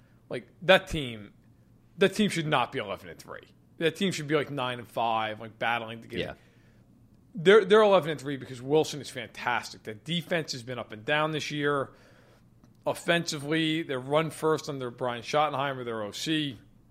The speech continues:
Speaker 1: and Wilson just continues to make chicken salad out of you-know-what. So, look, the fact that they're as good as they are, that they're the one seed entering the last two weeks of the year, yeah, give me Russell Wilson. I, I think he's been fantastic. I would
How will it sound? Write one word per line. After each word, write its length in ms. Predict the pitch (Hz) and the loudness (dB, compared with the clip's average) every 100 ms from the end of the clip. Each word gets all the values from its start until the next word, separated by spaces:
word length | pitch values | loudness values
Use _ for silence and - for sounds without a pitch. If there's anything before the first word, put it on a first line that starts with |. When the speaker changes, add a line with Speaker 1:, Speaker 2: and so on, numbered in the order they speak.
| _ _ - _ - | _ _ -20 _ -16
Speaker 1:
and 200 | 135 139 | -10 -4
Wilson 380 | 139 165 151 156 | 2 2 2 -6
just 180 | 131 - | -8 -10
continues 400 | 135 139 135 117 | -10 -8 -8 -10
to 80 | 127 | -10
make 180 | 117 - | -10 -10
chicken 260 | 139 113 | -12 -10
salad 360 | - 123 110 110 | -6 -4 -4 -4
out 140 | 104 | -6
of 120 | 101 | -8
you-know-what. 540 | 107 95 87 90 - - | -12 -12 -12 -10 -10 -4
So, 260 | 151 123 - - - - | -2 -4 -6 -20 -20 -10
look, 200 | 104 - - _ - | -10 -10 -20 _ -12
the 80 | 135 | -10
fact 420 | - 170 180 - | 2 4 4 0
that 160 | 151 160 | -6 0
they're 180 | 160 | 0
as 120 | 151 127 | 0 -2
good 160 | 156 | -4
as 100 | 143 | -2
they 140 | 143 131 | -2 0
are, 180 | 139 | 0
that 140 | 131 113 | 0 -2
they're 120 | 151 | -2
the 80 | 127 | -2
one 400 | 110 110 143 151 | -6 -4 -4 -4
seed 380 | - 156 160 147 | -6 -4 -4 -6
entering 400 | 147 147 147 143 | -8 -8 -8 -6
the 60 | |
last 320 | 131 135 131 | -2 -2 -2
two 100 | 151 | -6
weeks 220 | 147 143 131 | -6 -6 -8
of 60 | |
the 60 | 120 | -8
year, 360 | 127 135 139 - - - - - | -4 -2 -2 -6 -20 -20 -14 -6
yeah, 140 | 113 | -4
give 200 | 123 147 | -2 -2
me 160 | 156 139 | -2 -2
Russell 360 | 131 123 120 | -2 -4 -4
Wilson. 280 | 113 110 120 | -4 -6 -6
I, 120 | 117 | -6
I 140 | - 131 | -2 -2
think 160 | 135 | -4
he's 160 | 117 101 | -10 -12
been 140 | 120 | -14
fantastic. 540 | 110 110 110 107 - 117 | -10 -10 -6 -6 -6 -2
I 100 | 135 | 0
would 300 | 143 147 143 | 0 0 -4